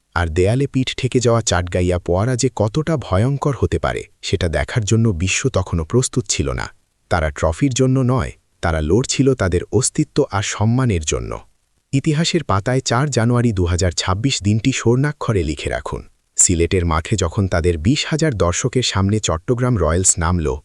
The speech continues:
তখন বাতাসও থমকে গিয়েছিল। ওটা কি কেবল ক্রিকেট ছিল?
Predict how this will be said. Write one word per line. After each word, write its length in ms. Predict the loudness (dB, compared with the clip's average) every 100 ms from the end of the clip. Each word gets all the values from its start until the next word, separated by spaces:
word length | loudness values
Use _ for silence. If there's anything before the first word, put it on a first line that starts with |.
| _ -4
তখন 300 | -2 -2 0
বাতাসও 460 | -2 -2 -4 -4
থমকে 380 | -2 -2 0 -2
গিয়েছিল। 460 | 0 -2 -2 -4 -6 _ _ _ _
ওটা 180 | 0 0
কি 140 | -2 -2
কেবল 240 | 2 0
ক্রিকেট 380 | 0 -2 -2 -2
ছিল? 280 | -4 -4